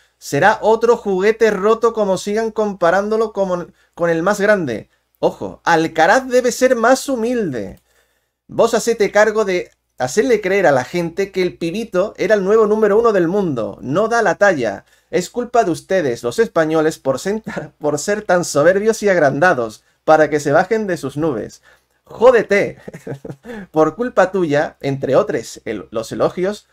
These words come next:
nos hacían creer que era la reencarnación de Roger con Sampras y Nadal juntos. Vamos, que la, parece como que la culpa también la tenemos nosotros. Culpa de, lo que lo, de los que lo endios-, endiosaron.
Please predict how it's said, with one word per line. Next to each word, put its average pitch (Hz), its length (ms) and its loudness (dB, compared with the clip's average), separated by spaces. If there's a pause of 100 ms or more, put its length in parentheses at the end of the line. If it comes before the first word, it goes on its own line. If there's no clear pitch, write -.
(140)
nos 151 260 -2
hacían 190 340 -2
creer 156 420 -2
que 151 200 -2
era 202 240 0
la 160 240 2
reencarnación 156 840 -2
de 135 100 0
Roger 185 260 0
con 147 160 -2
Sampras 185 420 -6
y 165 80 -6
Nadal 160 220 0
juntos. 143 560 -10 (240)
Vamos, 131 340 -6
que 113 80 -10
la, 104 280 -6 (180)
parece 120 360 -2
como 143 220 -2
que 131 100 -4
la 120 120 -2
culpa 139 240 -4
también 147 160 -4
la 156 100 -2
tenemos 131 240 -6
nosotros. 131 460 -8 (400)
Culpa 208 340 0
de, 220 80 0
lo 202 180 0
que 175 120 -2
lo, 160 80 -2
de 143 180 -4
los 139 220 -2
que 143 100 -6
lo 127 140 -2
endios-, 117 340 -10
endiosaron. 120 720 -4